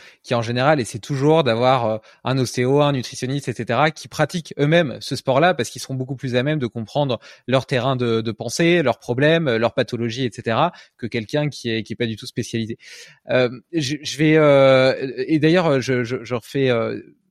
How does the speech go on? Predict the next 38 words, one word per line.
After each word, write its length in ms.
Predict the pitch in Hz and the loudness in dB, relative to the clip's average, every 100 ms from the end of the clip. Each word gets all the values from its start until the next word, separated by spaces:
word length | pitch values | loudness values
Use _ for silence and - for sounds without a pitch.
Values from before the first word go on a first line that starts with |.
| _ | _
je, 120 | 131 | -16
je, 140 | - - | -14 -16
juste 180 | - - | -16 -12
pour 100 | 139 | -6
te 80 | 139 | -2
dire 200 | 139 151 | -2 -2
ce 80 | |
que 40 | 135 | -6
tu 160 | - | -8
me 80 | 127 | -8
disais, 280 | 123 127 143 | -8 -2 -2
donc, 160 | 127 117 | 0 -2
euh, 120 | 120 | -4
je 100 | 107 | -4
me 60 | 120 | -12
souviens 260 | - 127 | -6 -6
plus 100 | 120 | -6
de 60 | 127 | -4
l'auteur, 240 | 127 147 | 0 0
mais 80 | 143 | 0
de 60 | 113 | -2
toute 80 | - | -4
façon, 200 | 120 139 | -6 -2
ma 140 | 117 | -2
femme 220 | 143 135 | 0 -4
qui, 200 | - 110 | -6 -6
euh, 120 | 110 | -6
qui 280 | 110 113 113 | -6 -6 -4
réécoute 360 | 107 127 127 123 | -2 -2 -4 -6
les 140 | 123 | -4
épisodes 360 | 117 - 123 139 | -4 -6 -2 0
va 80 | 110 | 0
noter 240 | 110 110 110 | -4 -6 -8
tout 100 | - | -2
ça 140 | 139 | 0
dans 100 | 123 | 0
les 140 | 123 | 0
notes. 240 | 127 151 | 0 -2